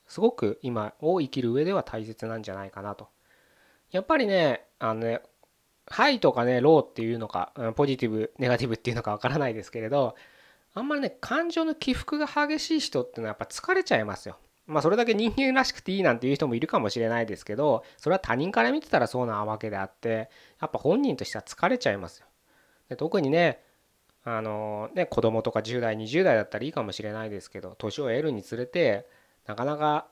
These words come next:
うん、そういったね、無駄なパワーを、にかけるんではなくて、もう少しね、自分がかけなきゃいけないところっていうのが分かってきてるはずなんです。家族であったり、仕事なのかもしれない。と、読書なのかもしれない。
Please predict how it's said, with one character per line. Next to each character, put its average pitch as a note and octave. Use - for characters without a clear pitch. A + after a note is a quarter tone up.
う C#3
ん、 B2
そ -
う -
い B2+
っ -
た -
ね、 D3
無 A#2+
駄 B2
な C3
パ D3
ワ C3+
ー -
を、 F#2
に E3
か -
け E3+
る G3
ん B2
で A2+
は G#2+
な A2+
く -
て、 A#2+
も C#3
う F#3
少 A3+
し -
ね、 C#3+
自 B2
分 B2+
が C3
か -
け F#3
な G#3
き -
ゃ -
い G#2
け A#2
な A#2
い A2+
と A#2+
こ B2
ろ C3+
っ C#3
て A2
い -
う G#2
の G2
が G2
分 -
か E3
っ F#3
て G#2
き -
て -
る B2
は G#2
ず C3
な E3
ん D#3
で A2+
す。 -
家 -
族 A2
で G2+
あ A#2+
っ -
た -
り、 B2+
仕 -
事 A#2
な A#2+
の C#3
か A2+
も G2+
し -
れ A#2
な B2
い。 -
と、 -
読 C#3+
書 A#2
な A2
の G#2
か G#2
も G#2
し A2
れ A2+
な C3+
い。 F3